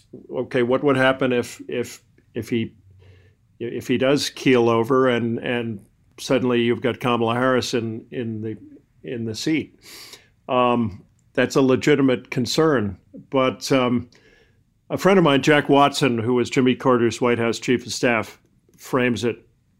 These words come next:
kind of nicely, I think. He says, "Look, a-, aging is a really individual thing. How many Supreme Court justices from John Marshall to Felix Frankfurter to Ruth Bader Ginsburg have been firing on every cylinder well into their eighties?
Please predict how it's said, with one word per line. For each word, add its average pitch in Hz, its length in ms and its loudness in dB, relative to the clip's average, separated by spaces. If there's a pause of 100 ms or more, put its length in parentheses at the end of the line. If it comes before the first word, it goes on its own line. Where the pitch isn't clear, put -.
kind 127 160 0
of 107 80 -2
nicely, 113 420 -2
I 113 100 -2
think. 123 220 -4
He 139 100 4
says, 139 220 2
"Look, 143 200 4 (120)
a-, 170 200 2
aging 165 480 6
is 120 160 -2
a 120 80 -2
really 131 680 2
individual 120 680 0
thing. 101 360 0 (460)
How 147 180 2
many 139 320 4
Supreme 131 400 0
Court 120 280 0
justices 120 720 -2 (280)
from 113 640 0
John 127 280 2
Marshall 123 400 0
to 110 80 2
Felix 120 380 0
Frankfurter 117 540 0
to 104 60 -2
Ruth 113 320 0
Bader 113 280 2
Ginsburg 113 540 -2
have 113 120 -2
been 113 160 -4
firing 123 480 0
on 117 100 -2
every 123 240 2
cylinder 117 460 0
well 123 260 0
into 117 160 0
their 110 180 0
eighties? 113 420 -2